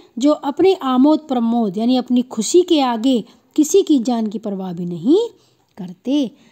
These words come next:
शायद उसे अब भी विश्वास नहीं हो रहा था, बूढ़े को अब तक भी विश्वास नहीं हो रहा था कि डॉक्टर मना कर कर चला गया है। सभ्य संसार इतना निर्मम, इतना कठोर है, इसका मर्मभेदी अनुभव अब तक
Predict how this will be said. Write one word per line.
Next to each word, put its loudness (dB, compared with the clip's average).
शायद -4
उसे 0
अब -4
भी 4
विश्वास 2
नहीं 6
हो 4
रहा 0
था, -4
बूढ़े 2
को 0
अब 0
तक 2
भी 4
विश्वास 0
नहीं 0
हो 0
रहा -2
था -2
कि 0
डॉक्टर 0
मना 2
कर -8
कर -4
चला -4
गया -4
है। -10
सभ्य -2
संसार -2
इतना 0
निर्मम, 6
इतना -2
कठोर -2
है, 2
इसका 0
मर्मभेदी 4
अनुभव -2
अब 0
तक -4